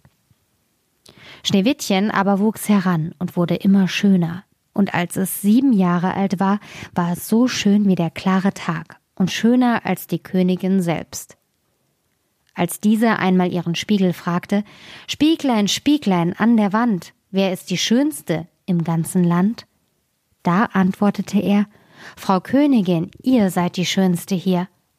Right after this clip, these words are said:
aber Schneewittchen ist tausendmal schöner als ihr.“ Da erschrak die Königin und wurde gelb und grün vor Neid. Von Stund an, wenn sie Schneewittchen erblickte,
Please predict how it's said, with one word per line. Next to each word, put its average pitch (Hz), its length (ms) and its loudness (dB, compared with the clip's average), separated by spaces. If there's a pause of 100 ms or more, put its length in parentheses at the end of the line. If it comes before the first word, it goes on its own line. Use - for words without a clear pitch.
aber 190 260 0
Schneewittchen 196 680 0 (320)
ist - 280 -8
tausendmal 226 800 0
schöner 175 520 -2
als - 220 -10
ihr.“ 156 240 -10 (1500)
Da 180 160 -2
erschrak 190 440 0
die 185 120 0
Königin 196 500 4 (320)
und 185 160 0
wurde 190 220 2
gelb 214 480 -2
und 202 240 2
grün 190 320 2
vor 170 200 -8
Neid. 160 400 -8 (600)
Von 170 240 -4
Stund 277 520 -2
an, 190 220 2 (320)
wenn 190 160 4
sie 175 140 0
Schneewittchen 190 560 0
erblickte, 180 580 0